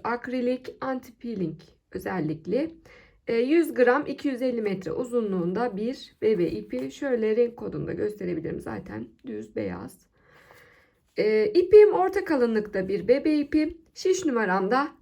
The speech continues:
üç buçuk numara. Şimdi dilerseniz modelimizin yapımına geçelim. Modelim için şişime ilmeklerimi attım. Modelimin ilmek sayısı beş ilmek katları artı iki ilmekten oluşuyor.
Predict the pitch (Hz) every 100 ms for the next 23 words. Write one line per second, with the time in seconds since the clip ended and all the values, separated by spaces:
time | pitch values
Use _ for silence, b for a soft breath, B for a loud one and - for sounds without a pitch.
0 | - 285 - 196 190 240 262 - 185 151
1 | - - - b b b - 480 440 285
2 | 381 427 403 330 233 240 285 349 302 220
3 | 196 185 214 285 277 220 196 202 220 254
4 | _ - 165 185 - 185 - _ _ _
5 | _ _ _ _ _ _ b b b b
6 | - 311 415 440 415 370 302 294 311 349
7 | 339 277 233 277 277 240 220 190 165 165
8 | - 202 247 - 262 247 254 B B -
9 | 339 415 339 254 208 233 240 262 - 294
10 | 269 262 294 294 - 330 339 330 269 214
11 | 185 185 - 277 - 285 285 294 - 254
12 | 247 277 247 254 226 196 185 165 - 220
13 | 254 262 285 254